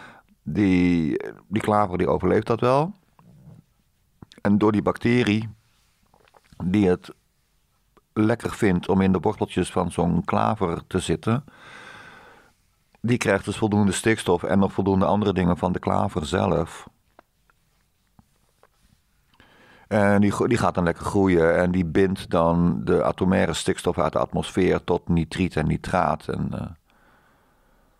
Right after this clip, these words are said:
ja, dat gebruikt aan de ene kant de klaver om zelf te groeien. Want de klaver heeft nitriet en nitraat nodig, net als iedere andere plant.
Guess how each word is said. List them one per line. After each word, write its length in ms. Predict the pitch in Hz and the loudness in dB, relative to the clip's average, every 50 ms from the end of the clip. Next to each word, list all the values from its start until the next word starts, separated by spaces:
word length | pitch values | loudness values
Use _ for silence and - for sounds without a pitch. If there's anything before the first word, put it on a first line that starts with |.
| _ _ _ | _ _ _
ja, 200 | - - 87 82 | -4 -2 0 0
dat 160 | 82 87 - | 0 0 -2
gebruikt 380 | - - 78 92 95 95 90 - | -4 -4 0 2 2 2 2 0
aan 60 | 87 | 0
de 60 | 87 | 2
ene 180 | 85 92 98 98 | 2 2 2 2
kant 200 | - 90 87 82 | 0 -2 -2 -2
de 60 | - | -4
klaver 500 | - 95 90 87 87 87 85 82 85 76 | -4 -2 0 0 0 0 0 -4 -6 -6
om 220 | 78 - 90 95 85 | -4 -2 -2 -2 -2
zelf 300 | - - 90 95 104 - | 0 0 2 2 0 0
te 120 | - - | -6 -8
groeien. 580 | - - - 76 76 73 78 95 110 123 143 - _ _ _ _ _ _ _ _ _ _ _ | -8 -6 -2 0 0 0 0 0 -2 -4 -6 -10 _ _ _ _ _ _ _ _ _ _ _
Want 120 | 98 101 | -2 -2
de 60 | 98 | 0
klaver 380 | - 107 101 101 104 - 104 87 | 2 2 2 2 2 0 -2 -4
heeft 260 | 87 82 85 - - | -2 -2 -2 -2 0
nitriet 420 | 101 98 95 - - 104 101 - 90 | 0 0 0 0 0 -2 0 0 0
en 80 | 85 | -2
nitraat 400 | 87 85 - - 104 101 110 110 | -2 -2 -2 0 0 2 2 2
nodig, 300 | 98 82 71 73 - 76 | 0 0 0 0 0 0
net 180 | 80 90 87 87 | 0 0 0 0
als 100 | 87 78 | 0 -2
iedere 220 | 92 82 82 73 | -2 -2 0 0
andere 320 | 82 101 104 92 78 76 - | 0 2 0 0 0 -2 -4
plant. 380 | - 113 - - 73 - - | -4 -4 -4 -4 -6 -8 -12